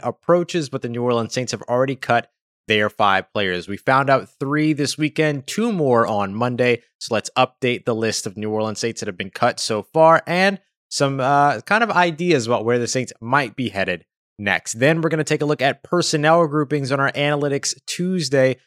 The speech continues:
which quarterbacks were most efficient with which personnel groupings on Saturday,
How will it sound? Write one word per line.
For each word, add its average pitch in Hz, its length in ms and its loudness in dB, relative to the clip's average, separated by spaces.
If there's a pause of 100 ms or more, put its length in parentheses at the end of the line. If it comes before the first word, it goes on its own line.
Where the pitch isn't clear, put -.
(180)
which 139 280 0
quarterbacks 156 600 2
were 143 380 2
most 151 440 2
efficient 160 520 0
with 143 180 -2
which 117 500 0
personnel 147 600 2
groupings 143 560 -4
on 131 400 0
Saturday, 165 600 2